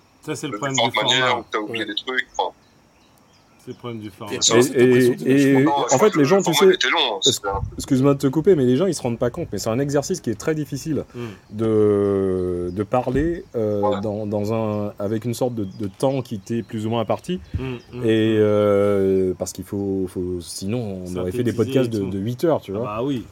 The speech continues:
Speaker 4: C'est, c'est
Speaker 3: Ouais,
Speaker 4: pas
Speaker 3: bah
Speaker 4: évident.
Speaker 1: oui.
Speaker 3: Ouais, ouais, ouais.
Speaker 1: Ok, mon pote, bah voilà.
Speaker 4: Mais mec, sincèrement.
Speaker 1: Merci de nous avoir donné
Speaker 2: Ah,
Speaker 1: un peu de
Speaker 2: j'avoue
Speaker 1: ton
Speaker 2: que
Speaker 1: temps.
Speaker 2: là-dessus, euh, là-dessus, chapeau, hein.
Speaker 3: Merci.
Speaker 2: Chapeau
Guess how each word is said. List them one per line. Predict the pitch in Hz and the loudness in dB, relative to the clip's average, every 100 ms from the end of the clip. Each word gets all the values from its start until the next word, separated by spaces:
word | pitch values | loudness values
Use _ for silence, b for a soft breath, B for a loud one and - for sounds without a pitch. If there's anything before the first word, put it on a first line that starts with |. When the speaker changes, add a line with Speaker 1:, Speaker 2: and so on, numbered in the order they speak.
| - | -18
Speaker 4:
C'est, | - 92 87 87 82 | -10 -6 -6 -6 -8
c'est | - | -6
Speaker 3:
Ouais, | 95 | -4
Speaker 4:
pas | 95 | -2
Speaker 3:
bah | 127 | 2
Speaker 4:
évident. | 131 | 2
Speaker 1:
oui. | - | 2
Speaker 3:
Ouais, | - 120 | 0 0
ouais, | - - - | -2 -2 -4
ouais. | - - - - - - _ _ 143 | -6 -6 -6 -8 -12 -18 _ _ -10
Speaker 1:
Ok, | 143 233 | -6 -2
mon | 233 220 | -2 -2
pote, | 196 180 - 131 | -2 -4 -4 -10
bah | 131 151 | -4 -2
voilà. | 170 175 190 | 0 2 4
Speaker 4:
Mais | 131 | 4
mec, | 160 147 | 2 0
sincèrement. | - 135 180 175 190 | 2 2 6 4 6
Speaker 1:
Merci | 190 | 4
de | 208 | 2
nous | |
avoir | 208 196 | 0 0
donné | 180 190 | 2 2
Speaker 2:
Ah, | |
Speaker 1:
un | 180 | 0
peu | |
de | 170 | 0
Speaker 2:
j'avoue | 165 | -2
Speaker 1:
ton | - 170 | -2 -2
Speaker 2:
que | |
Speaker 1:
temps. | - 143 117 _ _ | -2 -6 -8 _ _
Speaker 2:
là-dessus, | - - - 160 | -10 -6 -6 -4
euh, | 117 120 120 120 | -4 -2 -2 -4
là-dessus, | 139 - 175 160 160 - - | -6 -6 -4 -4 -6 -10 -4
chapeau, | 151 147 156 | -2 0 0
hein. | 135 147 - _ _ _ 135 | 0 -2 -12 _ _ _ -6
Speaker 3:
Merci. | 143 139 | 0 2
Speaker 2:
Chapeau | - | 2